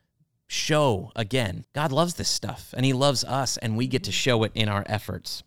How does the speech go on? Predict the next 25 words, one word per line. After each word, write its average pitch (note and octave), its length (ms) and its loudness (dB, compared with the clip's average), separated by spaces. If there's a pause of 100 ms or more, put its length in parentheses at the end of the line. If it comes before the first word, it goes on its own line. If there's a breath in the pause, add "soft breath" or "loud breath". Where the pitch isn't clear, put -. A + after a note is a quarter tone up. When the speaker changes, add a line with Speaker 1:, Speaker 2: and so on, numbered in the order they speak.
Speaker 2:
Absolutely. E3 640 -16 (600)
Speaker 1:
And C3+ 120 4
in C3+ 80 6
that C#3+ 180 2
way, B2+ 140 4
we B2+ 160 4
get D3+ 240 4
to C#3+ 80 0
be A#2+ 220 0
artists - 680 4 (200)
and A2 160 2
legislators A2 880 2
and G#2+ 120 0
musicians G2+ 840 2
and G#2 120 -2
creators A2 680 0 (600 soft breath)
and A#2 160 0
creation B2 680 2
carers F#2+ 920 0
and G#2 240 2
justice C3 520 0
seekers G2+ 560 -2
and G2+ 200 0
business A#2+ 360 2
builders. - 580 -4